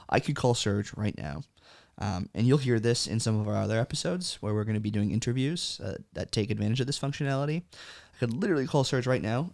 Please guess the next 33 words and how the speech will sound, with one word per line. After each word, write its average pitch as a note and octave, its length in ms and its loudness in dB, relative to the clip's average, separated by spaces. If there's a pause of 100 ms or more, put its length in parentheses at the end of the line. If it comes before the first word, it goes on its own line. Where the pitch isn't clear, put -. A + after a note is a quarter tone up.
(120)
and A2+ 460 4
without A2+ 280 4
doing A2 220 0 (120)
anything E3 340 4
else, A#2 400 0
as A#2 140 -4
long C#3+ 260 2
as E3+ 120 0
I D3 60 2
select A#2+ 580 -2 (120)
speaker E3+ 580 -4 (600)
and A2+ 320 4
the A2 180 -2
Rodecaster E3+ 760 0
as - 160 -4
my A2+ 140 0
audio D3 340 2
input, F3+ 360 2 (420)
I'm C3+ 120 4
gonna B2+ 120 4
hear C#3+ 460 2
that D3 180 4
phone D#3+ 280 2
call F#3 240 0
right B2 220 4
through C3+ 120 2
my C3+ 100 6
studio A#2 360 2
headphones, A2 560 0 (800)
and A#2+ 380 6
that A#2+ 280 4
other A2+ 180 6
person F3+ 520 2